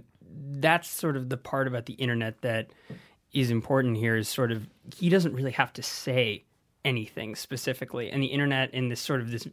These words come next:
like, because it's a lot of the alt-right is based around, especially on, you know, four chan and Reddit and eight chan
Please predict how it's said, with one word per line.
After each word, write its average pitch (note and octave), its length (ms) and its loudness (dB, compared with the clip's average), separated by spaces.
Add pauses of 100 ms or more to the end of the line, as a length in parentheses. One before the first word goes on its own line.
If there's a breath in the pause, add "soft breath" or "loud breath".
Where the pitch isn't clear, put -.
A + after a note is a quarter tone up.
(140)
like, B2 260 -4
because D3 340 -2
it's - 300 -6 (400 loud breath)
a C#3 80 0
lot B2 480 4
of A#2 160 0
the A#2+ 100 2
alt-right A#2 340 0
is A2 140 -2
based A#2 320 -2
around, A2+ 140 0
especially A2 560 -4 (420 soft breath)
on, A2+ 400 2
you A#2 80 -2
know, G2+ 240 -2
four A2 240 -2
chan G#2 540 -4
and G2 120 -8
Reddit G#2 480 -2
and F#2+ 240 -10
eight A2 140 -8
chan G#2 420 -4